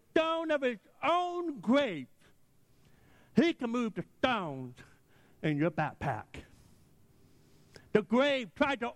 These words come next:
overwhelm Jesus, but Jesus overcame. And some of you here this morning, you're wearing this backpack. You're overwhelmed with guilt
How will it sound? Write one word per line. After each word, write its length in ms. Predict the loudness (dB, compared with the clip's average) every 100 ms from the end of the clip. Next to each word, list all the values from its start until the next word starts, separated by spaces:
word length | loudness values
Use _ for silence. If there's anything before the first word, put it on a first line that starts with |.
| 0
overwhelm 1080 | 0 2 -2 0 0 -2 0 0 0 -4 -2
Jesus, 480 | -2 -2 -6 -10 -12 -20 _ _ _ _ -20 -20 -2
but 200 | 0 0 -2
Jesus 480 | 0 2 0 -6 -10 -14 -20 _ _ _ _ _ _ -2
overcame. 680 | 0 -2 -6 -6 -6 -8 -20 _ -20 _ _ _ _ -20 _ -20 _ -8 -4
And 140 | 0
some 120 | 0
of 100 | -2
you 120 | -4
here 300 | 0 0 0 -4 _ _ _ _ _ -18 -4 2
this 180 | 2 0
morning, 360 | -2 0 -2 -6 -16 -20 _
you're 180 | 2 2
wearing 760 | 2 0 0 0 0 -2 -2 -6 -14 -20 -20 -20 -20 -20 _ 0
this 160 | 0
backpack. 640 | 0 -4 -4 -4 -4 -4 -12 -20 -20 _ -20 _ _ _ _ _ _
You're 200 | 0 2
overwhelmed 920 | 2 2 2 0 0 -2 -2 -4 -6 -14 _ _ _ _ _
with 260 | 0 0 -2
guilt 360 | 0 2 2